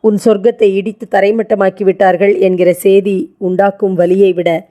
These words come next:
பெண்ணுக்கு தகப்பன் வாழ்ந்த வீட்டை பார்க்கக்கூட அக்கறை இல்லை என்கிற ஏமாற்றம் பரவாயில்லை அம்மா.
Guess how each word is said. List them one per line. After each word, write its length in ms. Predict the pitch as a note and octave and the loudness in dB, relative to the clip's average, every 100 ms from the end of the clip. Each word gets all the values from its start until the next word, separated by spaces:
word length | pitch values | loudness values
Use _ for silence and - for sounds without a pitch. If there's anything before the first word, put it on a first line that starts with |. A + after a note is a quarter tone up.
| _ _ _ _ | _ _ _ _
பெண்ணுக்கு 420 | A3+ A3+ C4 B3+ | -2 0 0 0
தகப்பன் 440 | - G3 A#3+ B3 A3+ | -2 -2 0 0 0
வாழ்ந்த 340 | G3 G3 F#3+ | 0 0 -2
வீட்டை 360 | F3+ G3+ G#3 F#3 | -2 -2 -2 -2
பார்க்கக்கூட 540 | F#3+ G3 A#3 A3+ G#3 A3 | -2 -4 -4 -4 -2 0
அக்கறை 440 | G3+ - G#3+ G3 | -2 -2 0 0
இல்லை 300 | F#3 F3+ F3+ | 0 -2 -2
என்கிற 320 | - F3+ F3 | -6 -2 2
ஏமாற்றம் 600 | F3 F3+ G3+ G3 G3 F3+ | 2 0 0 -2 -2 -4
பரவாயில்லை 600 | E3 F3 F#3 G#3+ F3+ E3+ | -2 -2 2 2 0 0
அம்மா. 340 | E3+ E3 E3 | 0 -2 -6